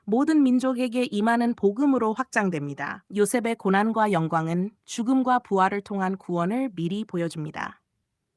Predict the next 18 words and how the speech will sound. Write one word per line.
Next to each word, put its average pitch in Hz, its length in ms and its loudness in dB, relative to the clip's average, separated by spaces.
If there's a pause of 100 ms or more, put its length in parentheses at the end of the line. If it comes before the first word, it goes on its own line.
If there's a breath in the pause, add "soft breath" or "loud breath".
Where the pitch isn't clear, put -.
(540)
사, 175 280 2
결론. 196 520 -4 (680)
창세기는 339 800 0
하나님을 381 480 2
계시하는 233 560 2
책입니다. 185 680 -4 (440)
구속사적으로는 196 1200 0
창조에서 339 640 0
새 381 180 -4
창조의 349 400 -4
길을 208 300 0
여시고 156 520 -4 (300 soft breath)
하나님 339 360 0
나라 214 220 4
관점에서는 180 840 -2
질서와 240 480 2
다스림을 240 520 -2
세우셨습니다. 165 840 -6